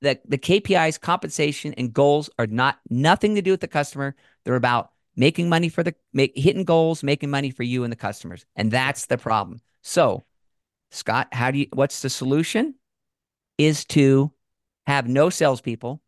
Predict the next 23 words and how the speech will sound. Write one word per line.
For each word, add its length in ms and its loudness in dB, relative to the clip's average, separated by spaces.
I, 80 -2
I, 280 -2
I, 100 -4
that's 160 0
what 120 0
I'm 100 0
recommending. 460 -6
Have 120 -2
no 180 4
salespeople. 680 0
Say 180 0
you 160 4
have 140 0
advisors. 720 -2
Brag 300 4
on 80 0
social 380 -2
media 520 -2
and 140 -4
say, 360 0
"Our 420 2
advisors," 680 2
'cause 200 -2